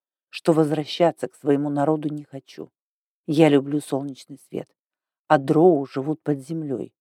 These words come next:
мне не присуща их ненависть ко всему живому. И, наверное, если бы не цвет глаз и волос, то решил бы, что должен был родиться в роду светлых эльфов. Я медленно пила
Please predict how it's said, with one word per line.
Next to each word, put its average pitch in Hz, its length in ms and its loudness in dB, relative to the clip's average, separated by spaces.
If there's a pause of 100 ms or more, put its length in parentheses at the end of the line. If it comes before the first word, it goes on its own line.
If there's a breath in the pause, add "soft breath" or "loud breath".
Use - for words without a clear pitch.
(520)
мне 151 300 2
не 147 140 -2
присуща 143 580 -6
их - 220 -12 (100)
ненависть 147 600 -6 (400)
ко 147 120 -8
всему 139 340 -6
живому. 131 480 -8 (540)
И, 165 80 -2
наверное, 147 500 0
если 135 320 -6
бы 131 140 -6
не 123 140 -6
цвет 139 340 -4
глаз 127 340 -2
и 127 60 -18
волос, 120 480 -8 (560)
то 170 80 0
решил 165 440 0
бы, 131 200 -6 (400)
что - 260 -2
должен 143 440 2
был 135 160 0
родиться 127 500 0
в - 60 -8
роду 139 240 0
светлых - 520 -4
эльфов. 135 320 -4 (800)
Я 220 180 0
медленно 208 460 2
пила 220 440 2